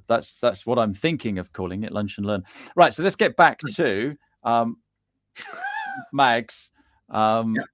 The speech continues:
Speaker 1: Live and Linking. That's a good, th-, that, that Live and Linking would work.
Speaker 2: See, that is just live and kicking, isn't it? Just with the linking instead. I love it.
Speaker 1: Yeah, that's
Speaker 2: Simple,
Speaker 1: good.
Speaker 2: catchy.
Speaker 1: Mags, you should go into marketing.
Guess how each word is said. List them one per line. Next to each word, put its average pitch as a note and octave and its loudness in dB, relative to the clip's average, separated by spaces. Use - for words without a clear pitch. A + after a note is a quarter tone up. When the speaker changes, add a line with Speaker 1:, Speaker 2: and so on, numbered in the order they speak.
Speaker 1:
Live B2+ 2
and A#2+ -2
Linking. A#2 -4
That's B2+ -6
a - -10
good, G#2 -6
th-, B2 -8
that, E3+ 0
that F3 0
Live G#3 -4
and D3 -8
Linking F3 -8
would G#2 -10
work. - -10
Speaker 2:
See, D3 4
that E3 2
is D3+ -2
just - -4
live C3 0
and A#2+ -6
kicking, A#2 -6
isn't A#2 -6
it? G#2+ -14
Just - -8
with B2 -6
the A#2 -10
linking A#2+ -8
instead. A2+ -8
I C#3 -2
love D#3+ 4
it. - 0
Speaker 1:
Yeah, E3+ 0
that's F#3 2
Speaker 2:
Simple, D3 2
Speaker 1:
good. B2+ 2
Speaker 2:
catchy. D3 -4
Speaker 1:
Mags, A#3+ 6
you B3 -4
should A3+ -8
go A3 0
into E3 -6
marketing. C#3 -6